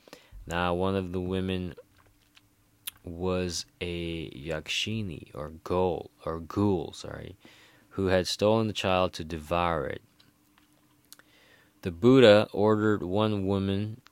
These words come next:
to seize the child's head and the other his legs, and to pull, and each should keep what they got. The ghoul, of course, assents, but the rightful mother consents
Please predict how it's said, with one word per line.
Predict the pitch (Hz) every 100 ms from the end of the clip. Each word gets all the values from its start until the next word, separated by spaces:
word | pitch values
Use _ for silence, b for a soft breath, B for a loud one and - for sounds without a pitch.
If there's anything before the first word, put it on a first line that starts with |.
| _ -
to | - 95
seize | 90 - 101 101 95
the | 95
child's | - 95 90 82
head | 87 85 87
and | 85
the | 82
other | 82 85 85 85
his | 85 80 80
legs, | 78 76 76 85 -
and | - -
to | -
pull, | - 117 110 - -
and | 76 -
each | 90 101
should | - - 85 82
keep | - 90 82 -
what | - -
they | 82
got. | 78 95 87 - _ B B B B -
The | 82
ghoul, | 82 123 123 98
of | -
course, | - 87 90
assents, | - 87 - 87 87 - -
but | - 85 - -
the | 85 80
rightful | 80 95 - 95
mother | 90 90 87 85
consents | - 85 82 - 85 90 98 -